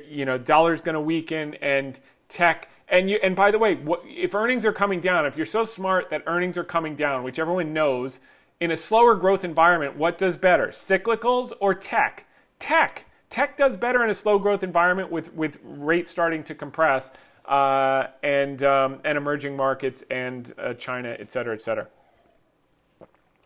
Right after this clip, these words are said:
The other thing that's the complete tell, which we've covered ad infinitum,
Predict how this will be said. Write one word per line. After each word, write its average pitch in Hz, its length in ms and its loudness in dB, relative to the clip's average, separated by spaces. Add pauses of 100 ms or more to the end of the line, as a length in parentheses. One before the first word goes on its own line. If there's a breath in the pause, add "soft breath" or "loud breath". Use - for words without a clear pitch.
(140)
The 143 120 2
other 170 160 2
thing 180 200 -4
that's 165 180 -2
the 165 80 -8
complete 175 420 -4
tell, 165 220 2
which 151 240 -10
we've 151 160 -6
covered 151 320 0
ad 143 160 2
infinitum, 170 580 -2